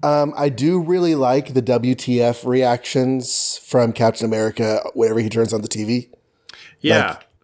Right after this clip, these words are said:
Speaker 2: But, but see, this goes to your idea that this takes place in two thousand five, 'cause I don't think those shows were on in the nineties, were they?
Speaker 1: No.
Speaker 2: Yeah. So that's a little weird.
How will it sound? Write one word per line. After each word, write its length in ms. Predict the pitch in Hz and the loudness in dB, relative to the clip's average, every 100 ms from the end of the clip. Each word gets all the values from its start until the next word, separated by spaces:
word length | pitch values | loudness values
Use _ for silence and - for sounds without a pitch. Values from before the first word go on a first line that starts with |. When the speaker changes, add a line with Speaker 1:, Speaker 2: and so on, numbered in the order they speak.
| _ - | _ 0
Speaker 2:
But, 360 | 123 110 - | 0 0 -2
but 140 | 127 - | 0 0
see, 180 | 156 135 | 0 2
this 160 | 143 | 0
goes 220 | - 135 - | 2 0 0
to 100 | 120 | 0
your 160 | 156 | 2
idea 260 | 117 104 110 | 2 2 2
that 120 | 104 | 2
this 220 | 117 113 - | 0 -2 0
takes 240 | 117 101 | 0 0
place 460 | - 110 95 - - _ _ _ - | 2 2 2 -4 -12 _ _ _ -8
in 80 | 104 | -6
two 140 | 107 | -2
thousand 340 | 104 101 92 87 | 0 0 -2 0
five, 320 | 170 160 76 | 2 2 0
'cause 320 | 87 80 - - _ _ _ | -6 -6 -12 -16 _ _ _
I 80 | 101 | -4
don't 140 | 120 113 | -2 -2
think 160 | 123 | -2
those 160 | 113 95 | -2 0
shows 280 | 110 104 87 | 0 0 0
were 100 | 117 | 0
on 140 | 156 | 0
in 60 | 92 | -2
the 60 | |
nineties, 440 | 85 113 123 82 78 | -2 -2 -4 -6 -8
were 160 | 85 | -6
they? 140 | 98 113 _ _ _ _ | -6 -8 _ _ _ _
Speaker 1:
No. 380 | 107 90 80 - _ _ _ - | -4 -4 -6 -10 _ _ _ -4
Speaker 2:
Yeah. 540 | 98 101 101 95 71 - _ | 0 2 4 2 -2 -10 _
So 200 | - - | -12 -4
that's 240 | 92 101 - | 0 2 4
a 40 | |
little 200 | 113 98 | 2 2
weird. 320 | 76 69 - | -2 -6 -10